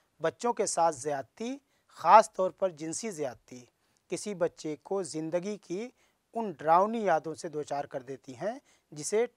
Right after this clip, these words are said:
ठीक होने में बहुत वक्त लगता है। हकीकत में कुछ असरात हमेशा के लिए बाकी रह जाते हैं। जैसा कि मैंने पहले भी कहा है, मैं अब दोबारा कह रहा हूँ कि ये सिर्फ पुलिस की जिम्मेदारी नहीं है, रियासत की जिम्मेदारी नहीं है,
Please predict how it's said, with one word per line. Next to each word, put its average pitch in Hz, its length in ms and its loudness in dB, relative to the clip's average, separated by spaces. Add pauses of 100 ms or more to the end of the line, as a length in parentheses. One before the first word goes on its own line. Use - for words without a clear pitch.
(120)
ठीक 247 260 -4
होने 147 340 -8
में 202 180 -8
बहुत 165 380 -2
वक्त 127 200 -8
लगता 117 280 -18
है। 117 220 -20 (480)
हकीकत 180 480 -2
में 196 180 -2
कुछ - 300 -8
असरात 143 460 -2 (380)
हमेशा 202 360 4
के 190 140 -2
लिए 190 160 -2
बाकी 156 320 -4
रह 127 120 -6
जाते 113 320 -16
हैं। 107 200 -20 (560)
जैसा 170 240 2
कि 190 120 -4
मैंने 147 280 -6
पहले 151 360 -6
भी 190 120 -8
कहा 113 260 -8
है, 170 240 -4 (460)
मैं 196 240 4 (120)
अब 156 240 -6
दोबारा 160 360 6
कह 143 180 -4
रहा 123 220 -10
हूँ 156 260 -14 (360)
कि 156 60 -12
ये 151 100 -4
सिर्फ 226 320 -6 (200)
पुलिस 214 220 -10
की 175 120 -12
जिम्मेदारी 165 500 -4
नहीं 180 300 -8
है, 127 200 -16 (500)
रियासत 170 420 2
की 214 100 -8
जिम्मेदारी 190 480 0
नहीं 196 260 -8
है, 120 240 -18